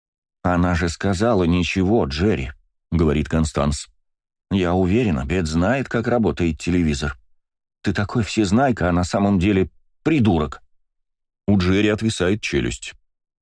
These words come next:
Затем он закрывает рот, качает головой и принимается изучать свой напиток. Бед-два передаёт Констанс трубку стационарного телефона. «Попробуй ещё раз позвонить, хорошо, Констанс?»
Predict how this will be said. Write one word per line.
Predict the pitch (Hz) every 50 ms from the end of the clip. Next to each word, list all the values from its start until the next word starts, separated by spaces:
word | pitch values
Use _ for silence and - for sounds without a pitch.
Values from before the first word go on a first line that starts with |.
| _ _ -
Затем | 98 101 101 98 107 104
он | 98
закрывает | 90 95 90 104 107 101 92 82 78 71 -
рот, | 92 113 135 - - - _
качает | - 101 92 - 131 123 113 95
головой | 85 95 90 87 87 110 127 120
и | -
принимается | - 95 95 92 101 113 117 110 - 104
изучать | 101 87 92 87 - 117 117 -
свой | - - 107 107
напиток. | 104 95 78 - 67 64 - - - - - - _ _ _ _ _ _ _ _ _ _ _ _ _ _
Бед-два | - 71 90 92 90 78 78 90 92
передаёт | 80 92 85 80 80 80 82 -
Констанс | - 80 80 76 - - 85 82 82 -
трубку | - - 85 95 92 - - 95
стационарного | - - 90 - - 90 90 87 82 76 76 80 80 76
телефона. | - 85 80 78 - - 62 55 50 50 - - _ _ _ _ _ _ _ _ _ _ _ _ _ _ _ _ _ _ _ _ _ _ _ _ _ _
«Попробуй | 107 98 85 - 143 131 107 90 71
ещё | 67 69 - - - 65
раз | 78 82
позвонить, | - - 78 73 76 71 76 78 76 -
хорошо, | - 80 85 92 87 - - 120
Констанс?» | - - 76 69 - - 64 62 69 - - -